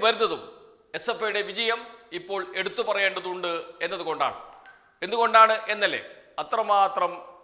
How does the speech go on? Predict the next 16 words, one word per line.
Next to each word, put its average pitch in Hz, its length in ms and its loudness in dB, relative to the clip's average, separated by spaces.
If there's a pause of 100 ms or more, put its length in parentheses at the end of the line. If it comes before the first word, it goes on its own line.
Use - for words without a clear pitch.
(100)
ആരോപണങ്ങളാണ്, 190 800 2 (520)
അതല്ലെങ്കിൽ 196 400 0 (220)
അത്രമാത്രം 202 640 0 (500)
എസ് 185 160 -2
എഫ് 220 160 -6
ഐക്കെതിരെയുള്ള 185 540 -2 (240)
വാർത്തകളാണ് 180 600 4 (300)
വന്നുകൊണ്ടിരിക്കുന്നത് 160 880 -4 (280)
എന്നതുകൊണ്ട് 156 420 -6
തന്നെ. 107 140 -6 (640)
കഴിഞ്ഞ 247 220 8
ദിവസം 262 260 6 (220)
മലയാള 240 320 10
മനോരമ 240 340 2 (200)
എന്ന 214 140 0 (260)
കേരളത്തിലെ 220 440 2